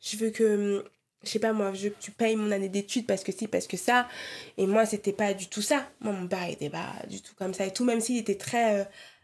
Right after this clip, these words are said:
à fond école. Mais mon père, je trouve que quelque part, il a quand même un côté, euh, égoïste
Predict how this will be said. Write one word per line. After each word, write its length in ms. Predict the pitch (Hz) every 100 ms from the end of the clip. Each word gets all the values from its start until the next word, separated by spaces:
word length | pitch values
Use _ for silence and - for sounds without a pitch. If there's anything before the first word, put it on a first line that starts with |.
| _
à 140 | 202 185
fond 220 | - 214
école. 420 | 202 208 277 247
Mais 380 | 220 190 185 - - _ _ _ _ _ _ _ _ _ _ _
mon 180 | 294 302
père, 180 | 302 294
je 60 | -
trouve 160 | 262
que 100 | 262
quelque 300 | 220 202 214
part, 240 | 202 196 202
il 100 | 190
a 80 |
quand 160 | 180 190
même 200 | 185 185 -
un 180 | 190 185
côté, 680 | 185 202 190 - 208 - - -
euh, 460 | 180 185 - 65 - - - _ _ _ _ _ _ -
égoïste 640 | 233 202 190 240 - -